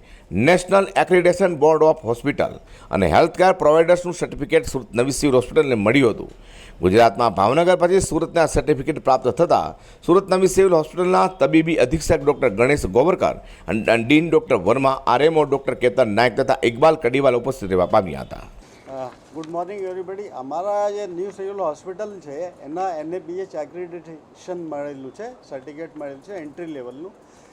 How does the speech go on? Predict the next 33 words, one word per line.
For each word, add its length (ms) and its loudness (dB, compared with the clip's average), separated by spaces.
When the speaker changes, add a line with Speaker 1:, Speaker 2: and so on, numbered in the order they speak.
Speaker 2:
અને 420 -8
આ 500 -4
એન્ટ્રી 360 -6
લેવલનું 360 -10
સર્ટિફિકેટ 500 -12
ત્યારે 260 -8
મળે 280 -8
છે 160 -16
જ્યારે 280 -8
અમે 400 -6
ટોટલ 360 -10
વન 160 -8
સિક્સટી 360 -14
સેવન 220 -10
પેરામીટર્સ 720 -10
બધા 340 -8
ફુલફિલ, 460 -10
અ, 160 -4
સેટિસ્ફેક્ટરીલી 920 -14
ફુલફિલ 440 -14
કરેલા 420 -12
છે. 140 -20
અને 180 -12
આ 460 -6
વન 240 -8
સિક્સટી 300 -16
સેવન 240 -12
પેરામીટર્સમાં 840 -6
આવે 140 -8
છે 160 -14
ક્લિનિકલ, 760 -10
પેરાક્લિનિકલ 840 -10
અને 300 -8